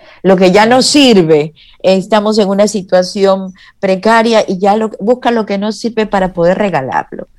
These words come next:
Eso no es generosidad. La generosidad se da lo mejor, de calidad, de calidad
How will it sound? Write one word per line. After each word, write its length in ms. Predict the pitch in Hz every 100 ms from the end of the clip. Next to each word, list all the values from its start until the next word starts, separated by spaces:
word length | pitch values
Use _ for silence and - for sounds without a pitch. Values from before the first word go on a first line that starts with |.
| -
Eso 180 | - 208
no 100 | 180
es 100 | 170
generosidad. 680 | - 156 135 - - - 90
La 80 | 135
generosidad 680 | 160 160 151 156 160 156 190
se 140 | 175
da 220 | 170 180 - -
lo 240 | - 170 156
mejor, 520 | 147 135 - 185 143
de 160 | 151 156
calidad, 640 | 170 156 151 151 175 156 _ _ _
de 80 | 170
calidad 500 | 165 156 151 170 185